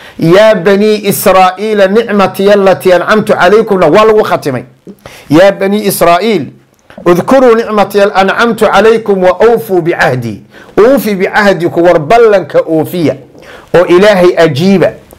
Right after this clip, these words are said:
oo Ilaahay maqla. Wa-, waxaa kaloo lagu yidhi, "Yaa Bani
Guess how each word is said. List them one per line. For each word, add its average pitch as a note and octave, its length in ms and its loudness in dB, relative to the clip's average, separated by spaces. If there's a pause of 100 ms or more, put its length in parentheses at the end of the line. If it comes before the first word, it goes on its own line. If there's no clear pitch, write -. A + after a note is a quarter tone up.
(360)
oo F#3+ 60 2
Ilaahay G3+ 500 2
maqla. F#3+ 540 -2 (440)
Wa-, D3+ 180 2
waxaa F#3 300 0
kaloo A3+ 260 2
lagu A3+ 200 -2
yidhi, D#3 320 -4 (200)
"Yaa G3 240 2
Bani G3+ 300 -4